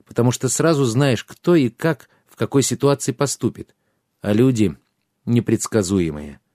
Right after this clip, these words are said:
Она помолчала, болтая ножками в воздухе,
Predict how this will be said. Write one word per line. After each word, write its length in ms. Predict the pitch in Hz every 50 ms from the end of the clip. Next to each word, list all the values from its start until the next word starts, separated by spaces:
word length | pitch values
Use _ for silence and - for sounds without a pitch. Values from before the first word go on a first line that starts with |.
| _ _ _ _ _ _ _ _ _ _ _ _ _ _ _ _ _
Она 200 | 107 110 117 107
помолчала, 640 | - 95 95 95 92 82 - - - 143 139 135
болтая 440 | 135 113 104 95 90 - 107 98 95
ножками 420 | 90 95 92 82 - - 90 87 87
в 60 | 80
воздухе, 520 | 85 117 135 120 127 143 - - 143 127